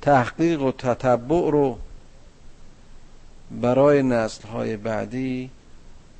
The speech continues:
تسهیل خواهد کرد و نتیجتاً بشر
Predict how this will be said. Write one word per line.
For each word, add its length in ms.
تسهیل 640
خواهد 400
کرد 320
و 160
نتیجتاً 720
بشر 680